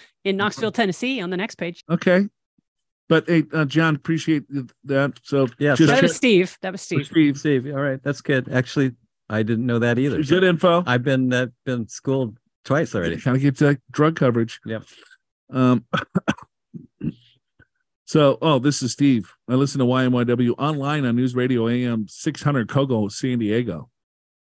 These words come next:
Speaker 2: Online.
Speaker 3: Yeah.
Speaker 2: I do not drink alcohol beverages, and I use public transportation.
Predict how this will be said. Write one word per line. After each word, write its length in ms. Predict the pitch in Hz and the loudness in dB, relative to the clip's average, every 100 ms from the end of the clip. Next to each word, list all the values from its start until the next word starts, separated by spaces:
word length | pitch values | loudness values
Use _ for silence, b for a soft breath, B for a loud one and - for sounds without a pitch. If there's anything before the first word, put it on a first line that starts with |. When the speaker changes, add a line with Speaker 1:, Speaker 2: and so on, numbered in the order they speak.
| _ _ _ - - - | _ _ _ -16 -12 -6
Speaker 2:
Online. 480 | 120 113 120 85 - _ | -4 -2 -4 -6 -12 _
Speaker 3:
Yeah. 120 | 120 92 - | -4 -4 -2
Speaker 2:
I 60 | 147 | 2
do 120 | 185 | 6
not 200 | 190 262 - | 4 2 -4
drink 340 | 143 156 143 | 0 0 2
alcohol 420 | 139 139 139 127 117 | 2 2 2 2 -2
beverages, 800 | - 135 127 110 90 80 - _ _ _ _ - | 2 2 2 -2 -8 -12 -18 _ _ _ _ 0
and 100 | 143 | 4
I 40 | |
use 200 | 135 143 | 6 6
public 280 | - 139 117 | 4 0 0
transportation. 800 | - 110 - 104 101 82 - - | -2 -4 -2 -6 -6 -6 -8 -14